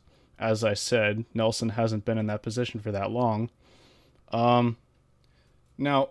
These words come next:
as for the future, I think, I mean, this kind of makes sense in some way, uh, when you look at L M D H, because the thing I actually didn't include in there is that Mazda, and I think you said this, Kyle,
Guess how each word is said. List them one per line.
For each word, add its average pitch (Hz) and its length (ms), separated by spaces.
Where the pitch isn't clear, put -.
as 170 240
for 202 120
the 135 80
future, 180 640
I 123 340
think, 170 560
I 131 40
mean, 131 120
this 139 160
kind 160 240
of 143 60
makes 127 240
sense - 640
in 123 180
some 151 340
way, 165 280
uh, 113 220
when 117 160
you 120 120
look 127 300
at 113 320
L 123 180
M 117 100
D 110 200
H, 117 400
because 123 240
the 117 180
thing 131 220
I 117 160
actually 117 300
didn't 113 480
include 120 340
in 117 160
there 104 180
is 101 140
that 104 160
Mazda, 107 680
and 117 100
I 110 40
think 117 180
you 110 80
said 113 240
this, 98 120
Kyle, 101 360